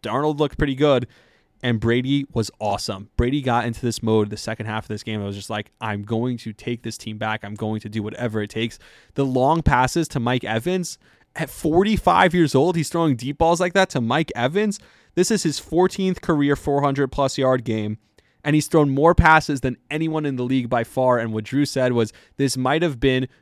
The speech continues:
Bra-, one of Brady's most impressive wins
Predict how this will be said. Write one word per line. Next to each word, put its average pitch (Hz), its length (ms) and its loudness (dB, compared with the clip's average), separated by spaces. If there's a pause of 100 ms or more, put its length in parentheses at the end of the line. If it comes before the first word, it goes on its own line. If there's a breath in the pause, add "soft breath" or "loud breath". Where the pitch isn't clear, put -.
(300 soft breath)
Bra-, 127 260 2
one 127 160 0
of 117 140 -4
Brady's 127 280 0
most 120 220 -2
impressive 139 840 -2
wins 120 580 -2